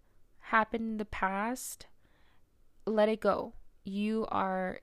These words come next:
in this moment right now and you're ready. Celebrate that you are ready to dig deeper. You're ready to move forward.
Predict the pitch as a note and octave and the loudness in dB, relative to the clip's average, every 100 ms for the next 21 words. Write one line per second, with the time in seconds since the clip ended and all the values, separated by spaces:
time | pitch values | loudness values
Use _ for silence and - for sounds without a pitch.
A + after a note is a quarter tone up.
0 | _ G#3 G3+ G#3+ - G3 F#3+ F#3+ G3 F#3+ | _ -4 -2 -4 -4 -2 0 0 -2 0
1 | G#3+ A3 G#3+ G3+ G#3 - G3+ G3+ G#3 G3+ | -2 -2 -2 -2 -4 -4 -4 0 -2 0
2 | F#3 G3 F#3+ F#3+ A#3 - - G#3 A3 A3+ | 0 0 0 -4 -8 -10 -4 0 0 0
3 | A3 A3 - G#3 G3+ G#3+ G#3 G3+ F#3+ F#3+ | 0 -2 -4 -6 -4 -2 -2 -2 -2 0
4 | G#3+ A3+ - - - - - G#3 F#3 G#3 | -2 -4 -8 -18 -20 -18 -6 -6 0 0
5 | F#3+ - G3+ - F#3 F3+ G3+ G#3+ G#3 F#3+ | 0 -4 -4 -2 -2 -2 -2 0 0 0
6 | F#3+ F#3+ G#3 G#3+ A3+ - - - - - | 0 2 0 -2 -6 -10 -20 -20 -20 -10
7 | - G#3+ G3+ G3+ - G3 F3+ F#3 G#3+ A3 | -2 0 2 0 0 0 2 -2 -4 -10